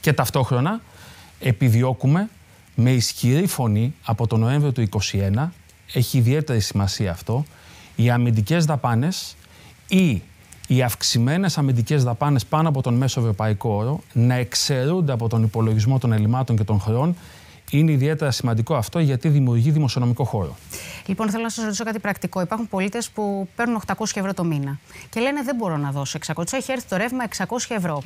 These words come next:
Speaker 2: Είναι μη ρεαλιστικό να το πληρώσει. Δεν θα πληρώσουν αυτοί οι άνθρωποι. Υ-, υπάρχει στα σχέδιά σας ενδεχόμενο για κάποια ρύθμιση χρεών που θα δημιουργηθούν;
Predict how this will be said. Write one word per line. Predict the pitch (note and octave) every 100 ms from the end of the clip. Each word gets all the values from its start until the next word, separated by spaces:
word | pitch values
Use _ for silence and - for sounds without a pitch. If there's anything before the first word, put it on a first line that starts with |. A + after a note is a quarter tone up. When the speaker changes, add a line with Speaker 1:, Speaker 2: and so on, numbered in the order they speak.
| -
Speaker 2:
Είναι | C4+ C#4
μη | D4
ρεαλιστικό | C4 E3+ C#3+ - D3+
να | C#3+
το | C#3+
πληρώσει. | D3+ C#3+ C3+ -
Δεν | G3+ F#4+
θα | F#4
πληρώσουν | F#4 C#4 D#4 - D#3+
αυτοί | D3 -
οι |
άνθρωποι. | D3+ C#3+ C3 C#3+ D3
Υ-, | - - - - G2 F3
υπάρχει | A#3 C#4 E4+ D#4
στα | - - A3
σχέδιά | C4+ B3+ C4
σας | C#4+
ενδεχόμενο | A#3+ - C4+ D4+ B3
για | G#3
κάποια | B3 - B3+ A3+ -
ρύθμιση | G3 G3+ C#4 - D#4+ - A3 F3
χρεών | G3 F#3 A3+ C#4
που | G3+
θα | F#3
δημιουργηθούν; | F3 F3+ F3+ E3 - C#4+ G3